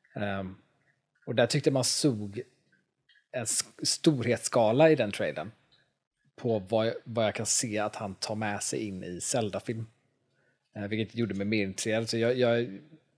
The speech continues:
tycker det är ett coolt val av regissör. Känns rätt.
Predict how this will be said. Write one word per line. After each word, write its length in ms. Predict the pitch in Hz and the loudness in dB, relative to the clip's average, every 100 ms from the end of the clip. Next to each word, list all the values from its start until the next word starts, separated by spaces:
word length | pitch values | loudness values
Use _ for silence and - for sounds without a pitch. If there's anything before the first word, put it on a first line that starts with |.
| _ - | _ -4
tycker 200 | 151 123 | 0 2
det 60 | |
är 180 | 123 123 | 0 -2
ett 60 | 120 _ - | -10 _ -10
coolt 360 | - 139 - | -6 -6 2
val 180 | 143 113 | 4 6
av 60 | 104 | 2
regissör. 480 | 104 - 147 120 85 | -6 -2 2 2 0
Känns 500 | - 139 135 131 - | -2 0 2 0 -2
rätt. 540 | 120 - _ - - | -2 -2 _ -12 -12